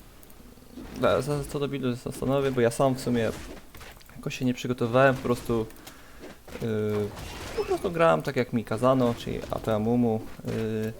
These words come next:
no i co do tego Amumu, jest to już, y, że tak powiem, zmiany Amumu, ponieważ, y, ma dwa staki na Q. Widzicie? Ta umiejętność ma dwa ładun-, ładunki.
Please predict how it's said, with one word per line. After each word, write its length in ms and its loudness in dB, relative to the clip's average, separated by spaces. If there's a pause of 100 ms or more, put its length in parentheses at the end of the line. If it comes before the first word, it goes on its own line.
(440)
no 100 0
i 40 0
co 120 -2
do 80 -6
tego 220 0
Amumu, 300 2
jest 200 -2
to 140 2
już, 280 0
y, 160 -4
że 60 -8
tak 100 -6
powiem, 220 4
zmiany 420 2 (160)
Amumu, 380 2 (200)
ponieważ, 520 0
y, 160 0
ma 320 4 (320)
dwa 340 4
staki 340 -2
na 120 2
Q. 340 2 (480)
Widzicie? 400 -2
Ta 100 0
umiejętność 400 2
ma 180 0
dwa 260 2
ładun-, 320 0 (340)
ładunki. 480 -4